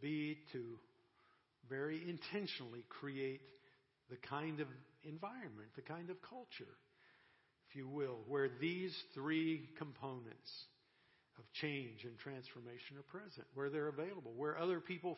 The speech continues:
find those in relationship to, to you and me. Because it's what we long for. It's what God created us for, if you will. And it's those kinds of communities, those kinds of circles where people are drawn to, because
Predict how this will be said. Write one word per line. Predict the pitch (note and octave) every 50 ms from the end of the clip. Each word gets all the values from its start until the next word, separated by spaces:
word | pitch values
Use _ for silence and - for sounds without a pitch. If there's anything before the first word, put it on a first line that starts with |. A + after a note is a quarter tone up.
| -
find | - F3 F3+ G3 G3+ G3+ F#3
those | E3 E3+ D#3+ C#3+ C3 A#2+
in | D3+ D3 D3
relationship | D3 C#3+ C3+ C#3+ D3 C#3+ - - C3+ B2 A#2 - - A#2+ - - -
to, | - C3+ A#2 A#2+ - - - - - -
to | - C3
you | B2+ C3 C3 C3
and | C3 C3
me. | C3+ B2 G#2+ - - - - - - - _ _ _ _ _ _ _
Because | - - G3+ G3+ F#3 A3
it's | A3 - -
what | A3 A3 G#3+
we | G#3 G#3
long | G3+ G#3 G#3+ A#3+ A#3+ G#3 - -
for. | - F#2+ F2+ - - _ _ _ _ _ _ _ _ _ -
It's | F#3+ - -
what | G#3+ G#3+ G#3 F#3+ D#3+
God | F#3 F#3+ F#3+ G3 F3+ -
created | - - G#3+ G3+ G3+ G3+ G3+ G3+ G3+ F3 D3+
us | D3 C#3 - - -
for, | D3 C#3+ C3 B2+ B2
if | A#2+ - C#3+
you | C3 B2
will. | C3 C3+ A#2+ G#2 F2+ - - - - - - - - - - - - - - - - _ _ - -
And | G3 G#3 G#3+ G3 F#3
it's | F3+ - - - - - - - - - - - - - C#3+
those | D#3+ E3 E3+ E3 D#3 - - -
kinds | E3 E3+ F3+ F3+ F3 D#3+ C3 C#3+ C#3+
of | C3 A#2+ - -
communities, | C#3+ C#3 D3 D3+ D#3+ E3+ E3+ E3 D#3+ - - C#3 B2 A#2 A#2 G#2+
those | C#3 D3 D3 D3 - -
kinds | D3 D3+ D#3 D3+ C3 C3
of | C#3 B2+ - - -
circles | F3+ F3 D#3 - - B2+ A#2+ A#2 A2+ - - - - - - - _ _ _ _ _ -
where | G3 A3 A3 -
people | A3 A3 G#3+ - A#3 A3+
are | A#3 G#3+ F#3+
drawn | G3+ G#3 A3+ B3 C4 C4 F#3+ - -
to, | G#2 G#2+ A2 - -
because | D#3+ - - E3+ E3+